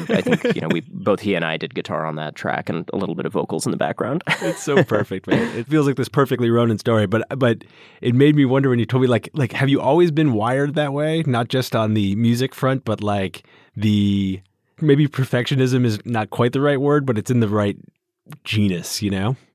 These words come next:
Speaker 1: Yeah, I, I think the perfectionism is the correct genus, correct as in accurate as a description of me, not correct as in it's the right life <laughs> choice, but
Speaker 2: <laughs>
Speaker 1: it has always been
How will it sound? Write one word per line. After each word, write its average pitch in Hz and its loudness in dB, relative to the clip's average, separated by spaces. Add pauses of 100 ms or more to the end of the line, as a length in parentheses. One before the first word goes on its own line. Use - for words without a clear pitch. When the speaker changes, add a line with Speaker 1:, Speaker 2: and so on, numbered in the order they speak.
(200)
Speaker 1:
Yeah, 135 2
I, 143 2
I - 2
think 180 -4
the 165 -12
perfectionism 127 -2
is 98 -2
the 95 -2 (140)
correct 87 -4 (240)
genus, 82 -6
correct 101 -4
as 92 -2
in 85 -4
accurate 90 -4 (100)
as 98 -4
a 95 -6
description 113 -6
of 95 -4
me, 95 -4
not 95 -2
correct 104 -4
as 90 -4
in 90 -4
it's 90 -8
the 104 -10
right 95 -4
life 101 -6
<laughs> - -
choice, 151 4
but 127 4 (220)
Speaker 2:
<laughs> - -18
Speaker 1:
it 131 0
has 143 0
always 104 2
been 90 -2